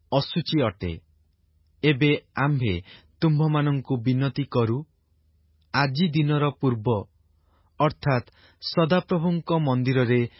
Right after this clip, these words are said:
ପ୍ରସ୍ତର ଉପରେ ପ୍ରସ୍ତର ସ୍ଥାପିତ ହେବା ପୂର୍ବ ଦିନ ସକଳ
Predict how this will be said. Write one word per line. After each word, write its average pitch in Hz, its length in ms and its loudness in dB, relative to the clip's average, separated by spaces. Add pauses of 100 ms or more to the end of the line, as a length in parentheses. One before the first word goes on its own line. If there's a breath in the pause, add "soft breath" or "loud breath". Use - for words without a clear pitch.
(360 soft breath)
ପ୍ରସ୍ତର 165 640 0 (120)
ଉପରେ 135 400 0
ପ୍ରସ୍ତର 143 640 -4
ସ୍ଥାପିତ 139 540 -4
ହେବା 139 300 0 (580 soft breath)
ପୂର୍ବ 151 360 2
ଦିନ 175 220 2
ସକଳ 117 540 0